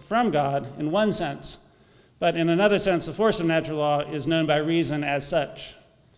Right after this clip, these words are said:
because reason knows that the principles of natural law are true.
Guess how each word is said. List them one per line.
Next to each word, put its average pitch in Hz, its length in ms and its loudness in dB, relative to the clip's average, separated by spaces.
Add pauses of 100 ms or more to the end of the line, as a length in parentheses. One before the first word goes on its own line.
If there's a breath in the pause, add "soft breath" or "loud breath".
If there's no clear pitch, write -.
(280 soft breath)
because 160 460 -2
reason 170 580 -2
knows 165 320 0
that 156 100 -4
the 139 60 -8
principles 170 540 -4
of 139 80 -6
natural 151 340 -2
law 139 360 -4
are 135 140 -6
true. 151 500 -8